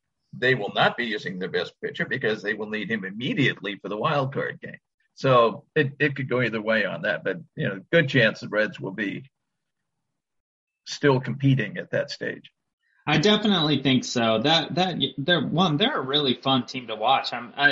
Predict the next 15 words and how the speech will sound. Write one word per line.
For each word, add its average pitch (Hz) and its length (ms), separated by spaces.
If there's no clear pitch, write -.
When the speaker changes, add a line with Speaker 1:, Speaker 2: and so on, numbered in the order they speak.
Speaker 2:
i-, 196 180
if 196 240
for 190 240
any 175 280
reason 156 500
the 131 240
White 135 240
Sox 131 300
do - 120
need 131 220
to 135 80
be 117 140
playing 123 600
their 113 160
studs 113 640